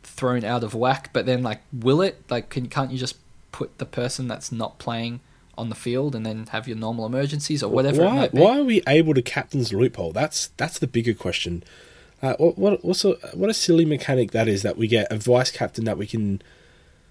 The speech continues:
Speaker 2: like, if you think about it, if one of your players is playing well, you're not gonna sub on, in, in real football, you're not gonna sub on your worst player who's not playing at all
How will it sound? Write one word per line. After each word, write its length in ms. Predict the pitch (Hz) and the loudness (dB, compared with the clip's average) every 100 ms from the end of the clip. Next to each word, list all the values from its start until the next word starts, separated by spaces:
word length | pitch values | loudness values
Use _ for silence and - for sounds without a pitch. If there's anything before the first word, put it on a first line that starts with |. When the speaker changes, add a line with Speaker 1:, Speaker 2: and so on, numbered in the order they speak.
| _ - | _ -6
Speaker 2:
like, 320 | 113 120 - - - - | -6 -6 -14 -16 -18 -8
if 180 | 156 220 | -4 -2
you 80 | 214 | 2
think 260 | 156 147 | 2 2
about 280 | 123 104 92 | 4 2 2
it, 180 | 92 - _ - - _ _ _ _ _ | -4 -8 _ -20 -20 _ _ _ _ _
if 160 | - 123 | -6 4
one 140 | 185 | 6
of 60 | 214 | 8
your 120 | 175 | 4
players 300 | - 143 139 | 6 4 4
is 100 | 127 | 2
playing 320 | - 131 120 | 0 2 4
well, 180 | 120 110 | 2 2
you're 140 | 107 143 | 2 2
not 120 | 135 | 2
gonna 420 | 143 123 110 - | 2 2 0 0
sub 320 | - - 120 | 0 2 4
on, 360 | 120 110 101 - - - _ - | 4 2 -2 -6 -18 -20 _ 4
in, 260 | 135 123 - | 4 4 6
in 180 | 147 | 6
real 180 | 135 135 | 8 6
football, 440 | 120 127 - 90 104 | 6 0 0 -2 0
you're 120 | 151 | 0
not 80 | 143 | 2
gonna 140 | 120 | 0
sub 240 | - 123 | 2 4
on 320 | 123 113 107 101 | 4 4 0 -4
your 200 | 117 123 | 2 2
worst 440 | 110 117 120 113 - | 4 4 4 2 -2
player 300 | 120 110 98 | -2 0 0
who's 200 | 101 110 | -2 -2
not 140 | 101 | -4
playing 260 | 110 107 107 | -4 -2 2
at 60 | |
all 300 | 110 95 98 | 2 0 -4